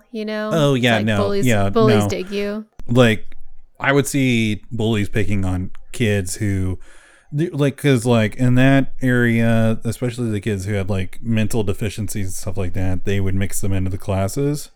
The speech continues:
Speaker 1: Mm-hmm.
Speaker 2: And it's just like, "That's Steve. Steve's a little bit different, but he's cool. He's good people. Leave him alone." Or, "Hey,
Speaker 1: Mm-hmm.
Speaker 2: better yet, be his friend." Um,
Speaker 1: Yeah.
Speaker 2: and so I would see kids, like, picking on them, and, like, I had zero tolerance for that.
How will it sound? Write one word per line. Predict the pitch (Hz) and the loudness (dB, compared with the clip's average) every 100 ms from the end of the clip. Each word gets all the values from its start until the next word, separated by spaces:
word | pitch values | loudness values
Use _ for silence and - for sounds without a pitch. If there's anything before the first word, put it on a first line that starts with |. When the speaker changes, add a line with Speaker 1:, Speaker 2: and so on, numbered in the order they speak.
| _ - | _ -6
Speaker 1:
Mm-hmm. | 247 240 | -2 0
Speaker 2:
And | 156 | 0
it's | 104 | 0
just | 220 104 | 0 0
like, | 190 - | 0 0
"That's | 156 - | -2 -2
Steve. | - 202 127 | -2 0 0
Steve's | - 123 120 | -2 -4 -2
a | |
little | 131 | -2
bit | 131 131 | -2 0
different, | 135 156 147 113 | -2 -2 -4 -4
but | 104 | -4
he's | 101 | -4
cool. | - 143 135 | -4 -4 -2
He's | 101 | -4
good | 113 - | -6 -4
people. | 127 123 98 | -6 -2 -2
Leave | 98 110 | -2 -2
him | |
alone." | 113 107 87 - _ _ - _ _ - | -2 -2 -4 -10 _ _ -20 _ _ -2
Or, | - - | 2 4
"Hey, | 127 117 | 6 4
Speaker 1:
Mm-hmm. | 98 - | 2 0
Speaker 2:
better | 123 127 | 2 2
yet, | 123 131 | 2 0
be | 120 | 0
his | 123 - | 0 0
friend." | 120 90 - - - - - - | 0 0 -4 -8 -8 -4 -2 -2
Um, | 110 98 95 92 90 | 0 0 0 -2 -4
Speaker 1:
Yeah. | 117 101 - | -2 -2 0
Speaker 2:
and | 120 110 101 101 - _ _ | 2 2 0 -4 -8 _ _
so | - 127 113 | -4 0 0
I | 104 131 | 2 0
would | 131 | 2
see | 135 - | 0 0
kids, | 120 98 104 | 0 -2 -2
like, | 92 98 | -2 -2
picking | 127 123 110 | -2 -2 -2
on | 104 90 | -4 -4
them, | 92 95 90 | -4 -4 -4
and, | 113 104 | -2 0
like, | 92 101 | 0 2
I | 110 | 2
had | 101 - | 2 2
zero | 104 101 92 | 2 2 0
tolerance | 104 98 90 85 - | 0 0 0 0 -2
for | 92 | 0
that. | 92 90 90 | 0 -2 -4